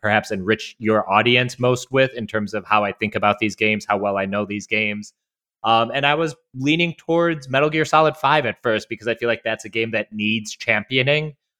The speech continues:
um, or at least championing in a way that, like, if you love the other Metal Gear games, you still should love this game. And let me explain to you why. Um, something I spent a lot of time on our podcast talking about. It was our longest coverage. It's also the longest Metal Gear game. That probably goes hand in hand with that.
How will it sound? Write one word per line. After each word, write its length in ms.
um, 180
or 80
at 140
least 260
championing 600
in 120
a 60
way 180
that, 180
like, 200
if 180
you 140
love 240
the 100
other 160
Metal 240
Gear 180
games, 300
you 60
still 320
should 280
love 220
this 160
game. 340
And 140
let 140
me 100
explain 360
to 100
you 100
why. 460
Um, 220
something 300
I 40
spent 220
a 60
lot 200
of 120
time 380
on 200
our 140
podcast 560
talking 240
about. 180
It 60
was 160
our 100
longest 460
coverage. 520
It's 120
also 240
the 60
longest 340
Metal 200
Gear 180
game. 240
That 140
probably 240
goes 180
hand 220
in 120
hand 200
with 140
that. 280